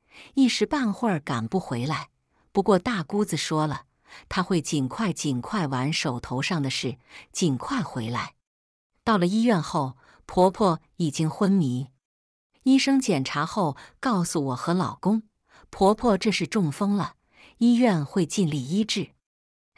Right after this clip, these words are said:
但老人毕竟年龄大了，能否完全康复，医院不能保证。小叔子是在第三天的清早来的医院，而大姑子她来的时候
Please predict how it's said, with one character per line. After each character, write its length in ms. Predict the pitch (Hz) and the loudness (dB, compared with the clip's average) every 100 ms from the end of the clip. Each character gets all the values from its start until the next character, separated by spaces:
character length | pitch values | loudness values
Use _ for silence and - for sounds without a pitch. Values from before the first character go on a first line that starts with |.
| - | -2
但 180 | 262 233 | 2 2
老 200 | 185 147 | 2 2
人 260 | 151 190 | 0 0
毕 160 | 247 240 | 2 2
竟 260 | - 190 | 2 0
年 220 | 156 151 208 | 2 0 0
龄 180 | 175 | 0
大 300 | 233 311 214 | -2 -2 -6
了， 200 | 120 - _ _ _ - - | -6 -10 _ _ _ -16 0
能 240 | 196 233 | 4 4
否 220 | 262 165 | 4 0
完 340 | 135 156 165 262 | 0 0 2 0
全 220 | - 143 | 0 -2
康 280 | - 196 226 | -2 -2 -2
复， 300 | - 190 - _ _ - - | -2 -8 -10 _ _ -12 0
医 180 | 254 | 4
院 260 | 262 240 156 | 4 4 2
不 140 | 170 | 0
能 180 | 156 143 | 0 0
保 280 | 160 - 78 | -2 -4 -4
证。 260 | - 165 - _ _ _ _ _ _ - | -4 -4 -6 _ _ _ _ _ _ -10
小 280 | - 185 151 | 0 2 2
叔 240 | - 208 | 2 0
子 220 | 190 156 | 2 0
是 180 | 135 - | 0 -2
在 180 | 180 143 | -2 -2
第 180 | 196 170 | 0 -2
三 280 | - 202 | 0 0
天 160 | 202 196 | 0 0
的 80 | 165 | 0
清 320 | - 226 220 | 0 2 2
早 240 | 175 110 | 0 -4
来 180 | 110 123 | -4 -4
的 80 | 135 | -4
医 220 | 156 190 | -2 0
院， 280 | 202 165 - _ _ _ _ - | 0 -2 -6 _ _ _ _ -4
而 140 | 202 | -2
大 200 | 233 302 | 0 -2
姑 240 | 208 240 285 | -4 -2 -4
子 240 | - 127 - _ - - | -2 -6 -8 _ -20 -8
她 120 | - | -2
来 180 | 175 143 | 0 0
的 100 | 160 | -2
时 160 | - 127 | -4 -6
候 260 | - 117 | -6 -8